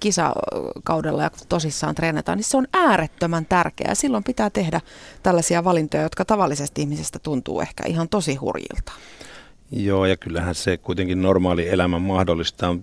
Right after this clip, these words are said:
Speaker 2: Vaatii vaan hyvää suunnittelua sen ajankäytön suhteen. Niinhän se meillä kaikilla ihmisillä on, että helposti sanotaan, että ei ole aikaa ja ei pysty, mutta kyllä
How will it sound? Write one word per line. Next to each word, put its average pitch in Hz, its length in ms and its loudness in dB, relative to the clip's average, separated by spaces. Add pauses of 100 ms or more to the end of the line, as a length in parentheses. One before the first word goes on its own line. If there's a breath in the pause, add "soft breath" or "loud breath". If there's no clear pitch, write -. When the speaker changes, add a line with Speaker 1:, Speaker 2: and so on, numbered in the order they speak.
Speaker 2:
Vaatii 92 320 8
vaan 107 160 4
hyvää 120 240 6
suunnittelua 90 880 0 (100)
sen 87 180 -4
ajankäytön 82 560 -2
suhteen. 82 460 -6
Niinhän 85 180 -4
se 107 80 -4
meillä 104 220 -2
kaikilla 90 380 -2
ihmisillä 82 460 -4
on, 80 100 -4
että 80 380 -8 (260)
helposti 95 420 -2
sanotaan, 90 520 -2
että - 220 -4
ei 98 220 2
ole 95 180 2
aikaa 85 460 -2
ja 80 160 -4
ei 87 160 -2
pysty, - 400 -10
mutta 82 360 -8 (280)
kyllä 87 340 -4